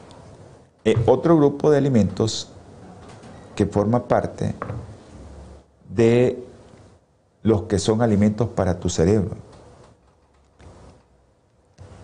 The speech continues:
Este efecto de los arándanos, al igual que las verduras crucíferas,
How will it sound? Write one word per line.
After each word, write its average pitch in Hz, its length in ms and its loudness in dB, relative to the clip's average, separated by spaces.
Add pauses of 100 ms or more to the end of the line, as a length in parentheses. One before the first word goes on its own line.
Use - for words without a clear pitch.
(1120)
Este 180 300 4
efecto 170 680 -2 (600)
de 95 60 4
los 98 140 4
arándanos, 107 500 2
al 87 100 4
igual 98 300 2
que 107 100 -4
las 87 160 -2
verduras 98 360 0
crucíferas, 104 540 -2